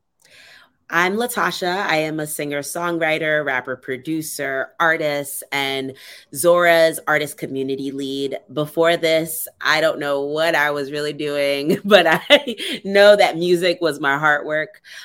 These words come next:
Um, I went to Wesleyan University, where I studied African American studies, psychology, and hip hop. Thought I was gonna go into Broadway, ended up just rapping my face off in cyphers. And before I knew it, I was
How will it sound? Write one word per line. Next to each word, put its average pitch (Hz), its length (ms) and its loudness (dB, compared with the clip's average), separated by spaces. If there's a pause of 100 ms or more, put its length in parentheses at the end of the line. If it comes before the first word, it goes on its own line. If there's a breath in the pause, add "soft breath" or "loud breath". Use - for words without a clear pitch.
(120)
Um, 151 400 2
I 147 60 0
went 147 180 -2
to 170 80 -4
Wesleyan 151 420 -2
University, 190 680 -2
where 143 180 -2
I 135 80 -2
studied 139 400 -6
African 135 380 -8
American 131 340 -10
studies, 131 400 -8
psychology, 131 680 -6
and 127 120 -14
hip 143 200 -10
hop. 131 280 -2 (840 loud breath)
Thought 151 200 4
I 147 60 4
was 143 120 -4
gonna 139 160 -2
go 135 140 -2
into 139 180 -6
Broadway, 139 880 -2
ended 135 260 -4
up 131 180 -2
just 131 280 -6
rapping 135 420 -4
my 131 140 -6
face 139 340 -6
off 127 240 -2
in 131 100 -12
cyphers. 156 720 -4
And 131 100 -8
before 135 280 -8
I 131 100 -2
knew 135 220 -6
it, 135 240 -10 (100)
I 139 60 -6
was 131 120 -8